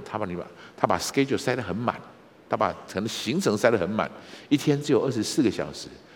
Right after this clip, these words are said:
他排了二十六个小时的工作，啊，就把这个东西排在这里面。这个样一来，你就变成有过度的重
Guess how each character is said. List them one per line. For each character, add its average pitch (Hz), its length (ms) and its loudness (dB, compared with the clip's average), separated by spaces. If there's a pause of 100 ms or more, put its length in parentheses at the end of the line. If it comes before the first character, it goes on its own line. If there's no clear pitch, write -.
(160)
他 120 100 0
排 104 160 2
了 98 160 4
二 147 100 4
十 - 140 0
六 135 140 4
个 98 100 2
小 - 180 -4
时 - 140 -12
的 67 100 -8
工 82 220 -6
作， - 160 -12 (1400)
啊， - 80 -18 (180)
就 120 80 -2
把 104 140 0
这 117 100 -4
个 143 60 -4
东 160 140 4
西 156 60 2
排 120 140 0
在 135 120 8
这 135 100 6
里 113 60 4
面。 107 180 4 (400)
这 262 100 4
个 202 80 6
样 180 220 8
一 170 80 6
来， 95 320 6
你 101 100 0
就 127 200 4 (180)
变 113 160 6
成 92 240 -4
有 78 120 -6
过 120 260 4
度 92 120 -4
的 71 80 -6
重 67 200 -2